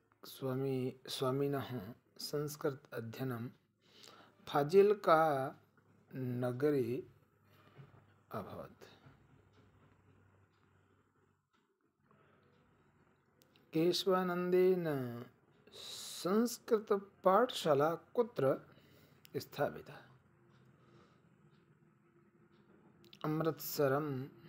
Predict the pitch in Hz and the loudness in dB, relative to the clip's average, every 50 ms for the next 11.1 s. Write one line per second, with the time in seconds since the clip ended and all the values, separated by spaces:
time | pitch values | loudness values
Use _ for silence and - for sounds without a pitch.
0 | - - - - - - - - - - - - - - _ - - - _ - | -20 -20 -20 -20 -20 -20 -20 -20 -20 -20 -20 -20 -20 -20 _ -20 -20 -20 _ -20
1 | - _ _ - - _ _ _ - _ _ _ _ 339 339 339 339 - - - | -20 _ _ -20 -20 _ _ _ -20 _ _ _ _ _ -20 -20 -20 -20 -20 -20
2 | _ - - _ - _ - - - - - - - - - - 117 - - - | _ -20 -20 _ -20 _ -20 -20 -20 -20 -16 -14 -14 -12 -8 -8 -10 -10 -10 -16
3 | - 131 - - - - - - - - - - - - _ - - - - _ | -18 -18 -18 -20 -20 -20 -20 -20 -20 -20 -20 -20 -20 -20 _ -20 -20 -20 -20 _
4 | _ _ _ _ - - - - - - - - - _ _ _ - _ - _ | _ _ _ _ -20 -20 -20 -20 -20 -20 -20 -20 -20 _ _ _ -20 _ -20 _
5 | _ _ _ - - _ _ - - - - - - - _ _ _ _ - _ | _ _ _ -20 -20 _ _ -20 -20 -20 -20 -20 -20 -20 _ _ _ _ -20 _
6 | _ _ _ _ _ - _ _ - _ _ _ _ _ - - - 135 - 196 | _ _ _ _ _ -20 _ _ -20 _ _ _ _ _ -16 -10 -8 -8 -2 -2
7 | 185 190 - 165 151 - 170 170 165 165 156 139 - - - _ - _ _ - | -2 -2 -2 -8 0 4 4 4 6 4 2 0 -2 -4 -14 _ -20 _ _ -20
8 | _ - - - - - - - - - - - - - - - - - - - | _ -20 -20 -20 -20 -20 -20 -20 -20 -20 -20 -20 -20 -20 -20 -20 -20 -20 -20 -20
9 | - - - _ _ _ - - - - - 127 117 113 123 127 127 120 117 120 | -20 -20 -20 _ _ _ -20 -20 -20 -10 -8 -6 -4 -2 0 0 0 -2 -2 -2
10 | 123 123 123 - 147 143 147 147 - 165 160 - 165 165 170 - - 190 160 143 | -4 -4 -2 -2 -2 -2 -2 -2 -2 -4 -4 -2 -2 -2 -2 0 -2 -2 -2 -2
11 | 185 | -4